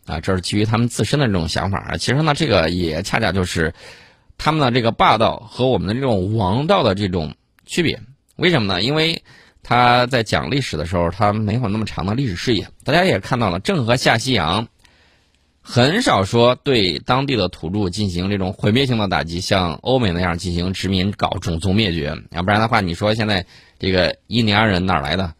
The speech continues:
非洲的黑人怎么就跑到美洲去当奴隶去了？美国的奴隶制什么时候解除的啊？最近解除，大家要注意啊，也就是 <laughs> 这个世纪的事情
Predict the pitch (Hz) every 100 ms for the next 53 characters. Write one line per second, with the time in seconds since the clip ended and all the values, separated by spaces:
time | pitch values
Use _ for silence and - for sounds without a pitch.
0 | _ - 120 123 120 98 - 117 101 98
1 | 82 107 101 76 98 98 82 85 123 -
2 | 90 107 113 90 143 139 76 - - _
3 | _ _ _ _ _ 110 120 143 220 175
4 | 190 196 165 160 110 - 113 127 117 101
5 | 95 76 - - 67 - - 92 - -
6 | 113 127 113 87 80 - 87 101 107 101
7 | 101 101 92 90 98 101 98 92 90 101
8 | 87 58 95 90 90 80 104 131 - 98
9 | 90 107 104 - - - - _ _ -
10 | 131 101 - 90 80 92 - -